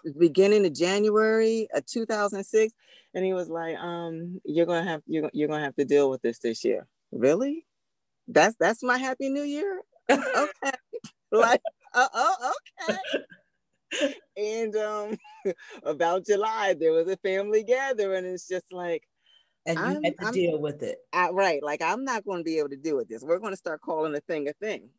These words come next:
Speaker 2: Right.
Speaker 1: And interestingly, what happened, I had an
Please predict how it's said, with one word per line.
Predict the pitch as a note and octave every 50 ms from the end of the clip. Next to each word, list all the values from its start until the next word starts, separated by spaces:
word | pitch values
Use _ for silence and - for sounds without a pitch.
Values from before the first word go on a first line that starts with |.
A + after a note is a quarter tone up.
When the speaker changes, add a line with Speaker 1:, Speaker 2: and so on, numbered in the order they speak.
| _ -
Speaker 2:
Right. | E3+ F#3+ F3+ D#3+ E3 E3+ F#3
Speaker 1:
And | G3+ - - - _ _ -
interestingly, | F3+ F3+ - - - F#3+ F3 E3 D#3 D#3
what | D3+ D#3 D3+ D3+
happened, | G3 A3 B3+ G#4+ G#4 - F#3 F3+ A#3 - _ _ _ _ _ _ _ -
I | D3 D3+ E3+
had | A#3+ G#3 F3 F3+ F3
an | F#3 E3+